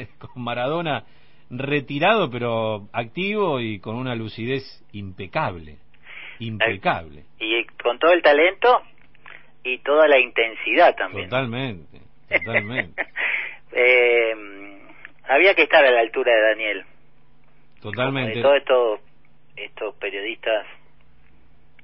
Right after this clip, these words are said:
Speaker 2: de, de otra generación tan formados,
Speaker 1: Sí.
Speaker 2: tan,
Speaker 1: Sí, sí, sí,
Speaker 2: tan
Speaker 1: sí.
Speaker 2: prestigiosos, de
Speaker 1: Ujú.
Speaker 2: tanta trayectoria, y en el caso de él tan, tan culto también,
Speaker 1: Ujú.
Speaker 2: eh, tan versátil,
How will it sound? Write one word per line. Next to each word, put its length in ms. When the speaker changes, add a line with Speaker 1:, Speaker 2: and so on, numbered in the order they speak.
Speaker 2:
de, 220
de 120
otra 220
generación 640
tan 220
formados, 680
Speaker 1:
Sí. 100
Speaker 2:
tan, 200
Speaker 1:
Sí, 240
sí, 260
sí, 160
Speaker 2:
tan 140
Speaker 1:
sí. 60
Speaker 2:
prestigiosos, 800
de 100
Speaker 1:
Ujú. 80
Speaker 2:
tanta 260
trayectoria, 760
y 60
en 80
el 100
caso 240
de 60
él 100
tan, 580
tan 240
culto 500
también, 400
Speaker 1:
Ujú. 80
Speaker 2:
eh, 640
tan 200
versátil, 960